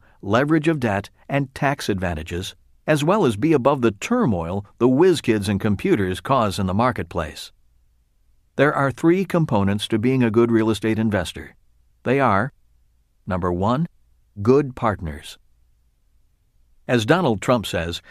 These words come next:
"You cannot do a good deal with bad partners." This does not mean bad partners are bad people.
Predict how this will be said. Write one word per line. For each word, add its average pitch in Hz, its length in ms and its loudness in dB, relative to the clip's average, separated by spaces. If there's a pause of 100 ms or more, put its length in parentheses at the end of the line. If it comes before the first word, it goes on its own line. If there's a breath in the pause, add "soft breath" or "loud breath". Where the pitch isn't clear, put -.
(160 loud breath)
"You 107 160 0
cannot 160 400 0
do 147 160 4
a 135 80 2
good 123 260 2
deal 107 320 0
with 90 260 -2
bad 98 320 0
partners." 95 600 -4 (1040)
This 220 160 2
does 139 180 2
not 127 220 2
mean 110 220 4
bad 117 360 -2
partners 95 460 -2
are 90 100 -2
bad 87 380 -4
people. 117 480 -6